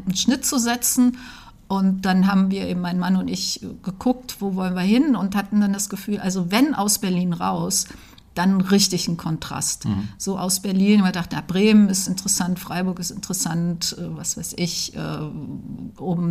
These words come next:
Speaker 1: im Norden fand ich irgendwie ganz gut, aber dann, wenn, dann wirklich den Kontrast, ja, und den haben wir uns dann <laughs> gegeben, ja, das war nicht so ganz einfach, äh,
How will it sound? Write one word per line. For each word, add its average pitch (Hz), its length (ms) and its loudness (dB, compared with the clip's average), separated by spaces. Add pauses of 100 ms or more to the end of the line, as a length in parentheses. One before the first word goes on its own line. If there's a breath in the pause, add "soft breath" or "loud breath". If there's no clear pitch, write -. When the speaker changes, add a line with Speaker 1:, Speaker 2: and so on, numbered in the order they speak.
(140)
Speaker 1:
im 165 60 -2
Norden 202 460 4
fand 190 280 -4
ich - 120 -8
irgendwie 185 240 -4
ganz 180 220 -4
gut, 185 80 -2
aber 175 160 -2
dann, 170 260 -4
wenn, 208 300 6
dann 185 240 4 (260 loud breath)
wirklich 175 300 0
den 160 160 -4
Kontrast, - 580 -4
ja, 190 140 4
und 170 160 -2
den 170 160 2
haben 185 140 4
wir 202 100 4
uns - 180 6
dann 214 240 8
<laughs> - 0 -
gegeben, 240 520 8
ja, 208 120 8 (240)
das - 320 2
war - 320 0 (760 loud breath)
nicht 302 280 10
so 285 120 2
ganz 269 300 6
einfach, 415 680 6
äh, 254 280 8